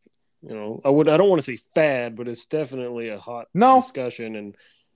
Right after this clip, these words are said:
Speaker 1: I feel like a lot of people find it attractive nowadays, especially in the younger crowds. If you are
Speaker 2: Well
Speaker 1: bi or, like,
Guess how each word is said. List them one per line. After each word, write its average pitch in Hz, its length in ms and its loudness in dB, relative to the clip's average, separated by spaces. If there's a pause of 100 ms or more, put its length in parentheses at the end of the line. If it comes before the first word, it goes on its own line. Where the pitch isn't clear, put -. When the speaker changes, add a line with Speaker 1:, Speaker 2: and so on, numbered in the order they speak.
(120)
Speaker 1:
I 127 100 -2
feel 165 260 4
like 147 180 4
a 139 60 2
lot 143 180 2
of 131 80 -8
people 127 220 -8
find 131 340 -8
it 117 100 -8
attractive 127 580 -8
nowadays, 101 500 -12
especially 120 460 -8
in 110 40 -6
the 104 100 -6
younger 104 320 -8
crowds. 95 680 -12
If 110 180 -8
you 113 200 -2
are 107 40 2
Speaker 2:
Well 208 200 6
Speaker 1:
bi 113 500 0
or, 101 400 -6
like, 95 160 -10